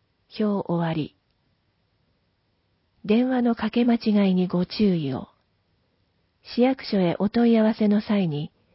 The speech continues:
個人宅への間違い電話が発生しています。番号を確認の上、かけ間違いのないようお願いします。エビログ、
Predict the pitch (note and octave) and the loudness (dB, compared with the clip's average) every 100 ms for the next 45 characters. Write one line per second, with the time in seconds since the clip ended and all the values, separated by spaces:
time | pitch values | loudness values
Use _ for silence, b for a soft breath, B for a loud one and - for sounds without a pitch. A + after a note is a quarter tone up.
0 | _ - A3 C4+ C4 A3 A3 G3 F3+ E3+ | _ 0 0 2 0 -2 0 0 0 0
1 | F3+ - B3 B3+ A3+ A#3 G#3 D#3 C#3+ F3 | 0 0 0 2 4 4 2 0 -4 -6
2 | E3+ - - F3+ - - D#3+ D3+ D3+ - | -6 -6 -4 -4 -4 -6 -6 -4 -8 -10
3 | - _ _ _ _ _ _ _ _ _ | -20 _ _ _ _ _ _ _ _ _
4 | _ G3+ A3+ A3+ A3 F#3+ F3+ G3+ - A3 | _ 0 4 4 4 2 0 -4 0 4
5 | G#3+ G3+ F#3+ F3+ E3+ - b b b - | 6 6 4 2 0 -4 b b b -8
6 | G#3+ B3+ B3 B3+ A#3 A3+ G#3+ G#3+ A3 A3+ | -2 0 2 2 2 4 4 4 4 2
7 | F3+ D3+ C3+ - F3 E3 E3+ D3 E3+ - | 2 0 -4 -4 -2 -2 -2 -4 -6 -6
8 | D3 F3 - - _ _ _ _ _ _ | -8 -8 -14 -20 _ _ _ _ _ _
9 | _ _ _ _ _ _ _ _ _ _ | _ _ _ _ _ _ _ _ _ _
10 | _ _ _ _ _ _ _ _ _ _ | _ _ _ _ _ _ _ _ _ _
11 | _ _ _ _ _ _ _ _ _ _ | _ _ _ _ _ _ _ _ _ _
12 | _ _ - G3+ A#3+ A#3+ A3 G3 F3 - | _ _ -2 0 4 4 4 4 2 0